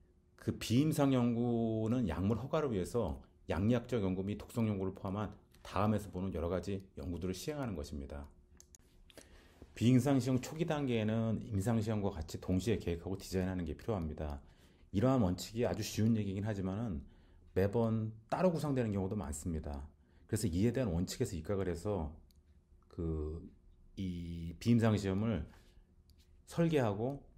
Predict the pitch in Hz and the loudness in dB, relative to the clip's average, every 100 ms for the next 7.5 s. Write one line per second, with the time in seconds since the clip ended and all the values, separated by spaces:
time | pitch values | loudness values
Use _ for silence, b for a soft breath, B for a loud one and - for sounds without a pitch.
0 | - - 101 - 98 87 78 - 73 - | -2 2 2 2 0 0 -2 -4 -6 -8
1 | - - 104 110 123 127 - - - 92 | -12 -2 2 2 0 -4 -8 -18 -4 -2
2 | 95 - 90 95 92 78 71 90 87 87 | -2 -2 0 0 -2 -4 -4 -6 -6 -8
3 | - - 87 - 78 80 67 71 69 B | -8 -6 -6 -6 -10 -10 -10 -10 -12 B
4 | B B 110 165 131 107 117 131 92 90 | B B -4 -2 2 2 4 0 0 -4
5 | 104 - - 87 90 82 98 80 - - | -8 -10 -6 -4 -4 -4 -4 -4 -8 -14
6 | - 175 180 185 147 131 127 117 117 - | -8 -6 -2 -2 0 -2 -2 -4 -8 -6
7 | 82 80 73 69 | -2 -2 -4 -8